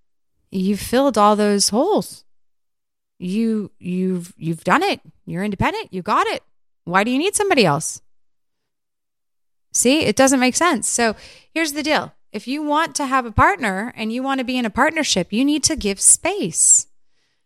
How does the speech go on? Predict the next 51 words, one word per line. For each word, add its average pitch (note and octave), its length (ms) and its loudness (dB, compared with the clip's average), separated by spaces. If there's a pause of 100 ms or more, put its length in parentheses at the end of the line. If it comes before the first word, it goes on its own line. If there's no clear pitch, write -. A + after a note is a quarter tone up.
(140)
Now, A3 560 0
your B3+ 320 0
space C4+ 460 2
could G#3+ 160 -8
be A3 100 -2
different F3 340 -6
from D#3 160 -4
my F3+ 200 0
space, A#3+ 380 2
could F3 120 -10
be E3+ 80 -6
different E3 300 -6
from D#3+ 180 -6
Jay's A3+ 280 2
space, A#3 280 2
could F3+ 100 -6
be F3 80 -4
different G3+ 360 -4
from A#3+ 160 0
Monique's A#3+ 460 0
space. D3 360 -2
That's C#4 300 0
okay. E4+ 480 2
We G3+ 160 -2
all C#4+ 140 4
have D4 180 2
different C4+ 300 -2
space. B3 340 2
But G3+ 140 -2
at G#3+ 100 -4
the B3+ 120 -4
end D#4+ 140 -4
of E4+ 40 -2
the B3+ 40 -4
day, C4+ 260 2 (280)
if F#3+ 140 -4
you C#4+ 260 4
do G4+ 160 2
not F4 260 0
open D4 300 4
up C4 160 0
space - 640 0
and G#3+ 160 -2
allow G#3+ 340 4
that F4+ 220 4
person A#3 320 4
to - 60 -6
come - 380 0
in C#4 160 2
and A#3 160 2
attempt, A3+ 800 0